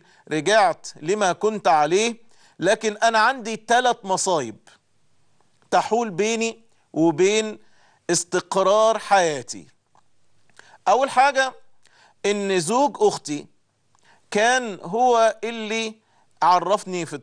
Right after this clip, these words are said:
بالطريق وي وي، وحصل بينهم برضو كلام،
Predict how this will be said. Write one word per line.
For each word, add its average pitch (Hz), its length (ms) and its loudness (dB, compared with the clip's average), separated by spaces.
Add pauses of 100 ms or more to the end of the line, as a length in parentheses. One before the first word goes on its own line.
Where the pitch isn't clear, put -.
بالطريق 160 840 -4
وي 185 320 -2
وي، 220 440 -4 (480)
وحصل 165 400 -4
بينهم 160 460 -4 (520)
برضو 156 560 -2 (100)
كلام، 185 520 0